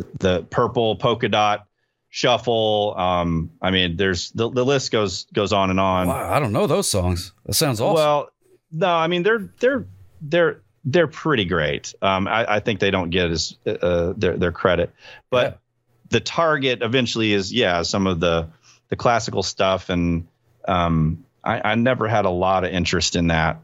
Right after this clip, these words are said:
Speaker 1: Um, and, uh, if I'm honest, um, I was, I was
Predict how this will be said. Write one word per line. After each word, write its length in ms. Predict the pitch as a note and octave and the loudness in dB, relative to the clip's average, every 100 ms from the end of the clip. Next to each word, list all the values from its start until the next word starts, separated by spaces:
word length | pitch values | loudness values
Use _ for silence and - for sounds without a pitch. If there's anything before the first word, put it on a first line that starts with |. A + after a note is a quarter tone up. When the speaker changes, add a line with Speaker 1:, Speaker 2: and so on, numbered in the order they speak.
| _ | _
Speaker 1:
Um, 600 | F2+ F2 E2+ E2 D#2+ D#2+ - _ _ _ _ _ | -2 0 2 2 0 -2 -10 _ _ _ _ _
and, 380 | F#2 F2+ E2+ F2 | -2 0 0 2
uh, 360 | E2+ E2 E2 - | 2 2 0 0
if 200 | C3+ - | -2 0
I'm 240 | G#3 E2+ | 0 -2
honest, 640 | G2 G#2 F#2+ F2 E2 - - | -2 0 2 0 -2 -6 -6
um, 560 | G2 F#2 E2+ D#2+ D#2+ - _ - | -2 0 2 0 -2 -6 _ -2
I 100 | G#3+ | 0
was, 220 | G3+ D3+ D#3+ | 0 -2 -2
I 80 | |
was 280 | B3 A3+ - | 0 -2 -6